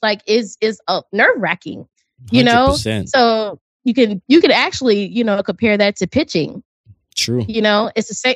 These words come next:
Speaker 1: pitching is the same as getting
Speaker 2: That,
Speaker 1: on that stage
Speaker 2: that's
Speaker 1: in
Speaker 2: a
Speaker 1: front of a
Speaker 2: whole
Speaker 1: thousand
Speaker 2: nother,
Speaker 1: people.
Speaker 2: especially you, you, if you don't do it a lot and all dependent on who's in the room,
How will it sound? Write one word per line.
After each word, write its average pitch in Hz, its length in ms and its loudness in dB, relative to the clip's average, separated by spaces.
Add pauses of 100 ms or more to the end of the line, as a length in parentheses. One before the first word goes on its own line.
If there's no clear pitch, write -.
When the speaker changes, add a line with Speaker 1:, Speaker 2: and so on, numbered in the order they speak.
Speaker 1:
pitching 277 400 2
is 185 80 -2
the 185 80 -10
same 285 280 0
as 269 60 2
getting 226 180 2
Speaker 2:
That, 254 60 2
Speaker 1:
on 262 80 0
that 254 120 2
stage 247 260 2
Speaker 2:
that's - 20 0
Speaker 1:
in 233 60 2
Speaker 2:
a 233 40 0
Speaker 1:
front 226 100 -2
of - 40 2
a - 20 4
Speaker 2:
whole 127 100 4
Speaker 1:
thousand 127 200 2
Speaker 2:
nother, 117 180 2
Speaker 1:
people. 113 140 2
Speaker 2:
especially 185 340 0
you, 131 340 -2
you, 104 220 -8
if 98 140 -12
you 104 120 -2
don't 110 400 0
do 113 220 2
it 113 60 2
a 113 120 0
lot 117 420 -2 (640)
and 110 180 0
all 117 160 0
dependent 117 480 0
on 107 200 0
who's 113 280 -2
in 110 140 0
the 90 100 -6
room, 120 500 -2